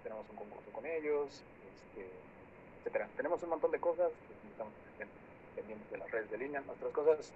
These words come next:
nuestras actividades son abiertas a todo público. Algunas son exclusivas, cuando hay un cupo limitado, la verdad es que sí nos reservamos el derecho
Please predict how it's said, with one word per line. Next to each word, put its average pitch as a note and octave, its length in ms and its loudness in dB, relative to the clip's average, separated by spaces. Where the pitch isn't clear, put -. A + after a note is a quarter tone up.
nuestras B2 240 -2
actividades B2+ 340 0
son B2+ 220 -6
abiertas A#2+ 260 -2
a - 120 -2
todo A2+ 120 2
público. C#3+ 420 2
Algunas F3+ 260 4
son F#3 100 2
exclusivas, C#3+ 580 4
cuando A#2 180 0
hay C#3+ 60 0
un C#3 60 -8
cupo - 200 -2
limitado, C3 360 2
la A#2+ 80 0
verdad G#2+ 200 -4
es - 100 -10
que - 180 -8
sí - 80 -10
nos B2+ 140 2
reservamos G#2+ 500 -2
el F#2 140 -10
derecho F#2+ 300 -2